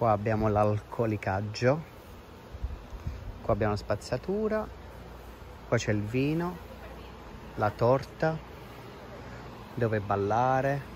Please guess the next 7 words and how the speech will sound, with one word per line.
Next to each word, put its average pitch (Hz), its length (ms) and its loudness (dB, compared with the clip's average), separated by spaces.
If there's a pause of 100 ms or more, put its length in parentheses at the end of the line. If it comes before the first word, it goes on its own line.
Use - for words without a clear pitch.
(600)
Sofia 110 400 -2
che 98 180 -6
parla, 127 640 4 (360)
veramente, 120 1000 4
veramente 107 840 2
molto 104 760 2
bello. 90 640 -2